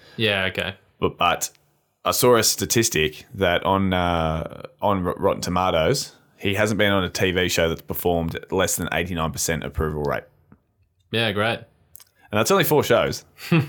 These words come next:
Speaker 2: But, of course, he, he, he came onto our screens first, really, as, uh, Oberyn Martell in
Speaker 1: Mm.
Speaker 2: season four or, or five of, uh, Game of Thrones. And, uh,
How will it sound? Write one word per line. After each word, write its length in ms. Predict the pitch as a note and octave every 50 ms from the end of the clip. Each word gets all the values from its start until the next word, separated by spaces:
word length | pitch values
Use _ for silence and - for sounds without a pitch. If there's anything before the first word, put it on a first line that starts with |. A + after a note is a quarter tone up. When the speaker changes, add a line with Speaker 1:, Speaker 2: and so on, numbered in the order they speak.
| - F3+ D#3 - -
Speaker 2:
But, 500 | - E3 D3 - G2+ F2 - - - -
of 420 | - D#2+ C2 D2+ E2+ - - A2+ -
course, 220 | A#2+ A2+ G#2+ -
he, 420 | - G2 G2 F#2 F2+ F#2 F2+ D#2 -
he, 80 | - F2
he 80 | F#2+ E2+
came 240 | - - G2 G2
onto 200 | F#2+ F2+ E2 F#2+
our 120 | F2 E2+ F2
screens 380 | - - - E2+ E2 D#2+ D#2+
first, 640 | - - - A#2+ A2+ G2+ F#2 G#2 D3+ F3+ - - -
really, 280 | D#2 D#2+ E2+ F2 E2+ E2+
as, 200 | E2 D#2+ D#2 -
uh, 200 | E2 E2 D#2+ -
Oberyn 340 | - E2+ E2+ D2+ E2+ E2+ E2
Martell 480 | E2 D#2 D2+ - - E2+ D#2+ D2+ E2 - -
in 200 | B2 A#2+ A#2 A2
Speaker 1:
Mm. 40 | G2+
Speaker 2:
season 500 | G2 F#2 F2 E2+ D#2+ E2+ E2 E2 D#2+ D#2+
four 880 | - - - - - - - - - - F#2 F#2+ B2+ - - D4+ D#4+ -
or, 540 | - - - - - - A#2+ A#2 A2+ A2 -
or 200 | - G#2 G#2 F#2+
five 400 | - - G2+ G2 A2 C#3 D#3 E3
of, 280 | - G#2 G2 F#2 G#2
uh, 340 | G2+ F#2 F#2 F#2 F2+ F2+ F2 - -
Game 180 | - F#2+ F#2 F#2
of 60 | F2+
Thrones. 360 | - F2 - - - - - _ _ _ _ _ _ _ _ _ _ _ _ _ _ _ _ _ -
And, 320 | - F#2+ F2+ F2 E2+ D#2
uh, 400 | E2+ E2 D#2+ D#2 D#2+ D#2 D2+ -